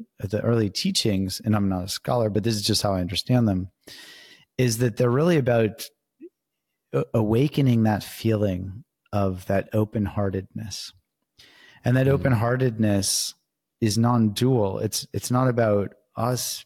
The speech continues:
Speaker 1: being open-hearted to somebody else. It's not about us being open-hearted to ourselves, 'cause that's still dualistic. It's just about feeling into the feeling of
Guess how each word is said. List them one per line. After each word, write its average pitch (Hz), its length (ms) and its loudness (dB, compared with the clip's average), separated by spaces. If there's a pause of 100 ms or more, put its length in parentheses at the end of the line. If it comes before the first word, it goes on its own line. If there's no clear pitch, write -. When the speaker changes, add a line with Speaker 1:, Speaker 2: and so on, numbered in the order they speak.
(160)
Speaker 1:
being 117 200 0
open-hearted 107 520 0
to - 80 -14
somebody 107 300 -2
else. 131 220 0
It's 113 160 -8
not 107 200 0
about 101 300 0 (600)
us 117 180 0
being 117 220 2
open-hearted 107 460 0
to 104 120 0
ourselves, 131 460 0
'cause 113 160 0
that's 107 200 0
still 123 240 0
dualistic. 110 680 0
It's 135 160 -2
just - 260 -2
about 143 280 0
feeling 120 580 0
into 107 220 -4
the 110 80 -2
feeling 104 360 0
of 95 200 -4